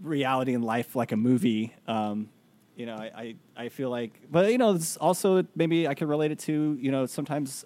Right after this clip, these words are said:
I find myself in situations where, you know, like, "Oh gosh, like, what would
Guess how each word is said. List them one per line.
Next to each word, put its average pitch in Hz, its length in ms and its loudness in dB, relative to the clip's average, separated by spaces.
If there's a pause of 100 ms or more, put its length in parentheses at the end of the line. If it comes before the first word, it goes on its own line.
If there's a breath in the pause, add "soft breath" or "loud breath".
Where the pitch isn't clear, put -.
I 131 100 0
find 135 500 -2 (420 loud breath)
myself 139 440 0
in 139 80 0
situations 131 760 -4
where, 127 460 2
you 127 120 -2
know, 123 140 2
like, 127 260 -2
"Oh 214 140 -2
gosh, 208 400 0
like, 143 160 0
what 160 160 2
would 165 320 2